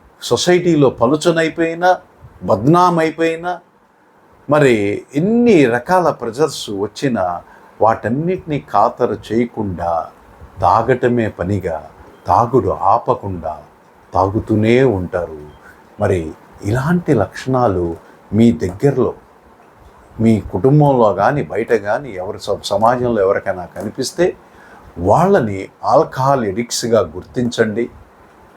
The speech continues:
వాళ్ళని మరి సైకియాట్రిస్ట్, మానసిక వైద్యులు చేసే డీ అడిక్షన్ ట్రీట్మెంట్, ఆ డీ అడిక్షన్ వైద్య ప్రక్రియ ద్వారా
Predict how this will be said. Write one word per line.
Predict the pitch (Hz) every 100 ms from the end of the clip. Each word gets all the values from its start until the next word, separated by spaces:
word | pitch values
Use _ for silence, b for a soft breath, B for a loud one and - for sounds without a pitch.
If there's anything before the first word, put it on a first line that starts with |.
| -
వాళ్ళని | 98 117 156 160 117 95 92 - 104
మరి | 107 92 82 - - - -
సైకియాట్రిస్ట్, | - 143 160 151 180 165 143 - 98 - - _ 92
మానసిక | 110 156 196 - 170 170
వైద్యులు | 156 135 147 139 113 139 127 120 117 -
చేసే | 131 123 120 98 92 - B B 107 104
డీ | 165 208 226
అడిక్షన్ | 202 185 - - - 180 170
ట్రీట్మెంట్, | 147 135 139 - 123 85 - 87 _ 127
ఆ | 120 113
డీ | 95 135 165
అడిక్షన్ | 160 - - 156 131
వైద్య | 131 123 139
ప్రక్రియ | 123 127 123 - 127 120 113
ద్వారా | 80 107 151 202 147 95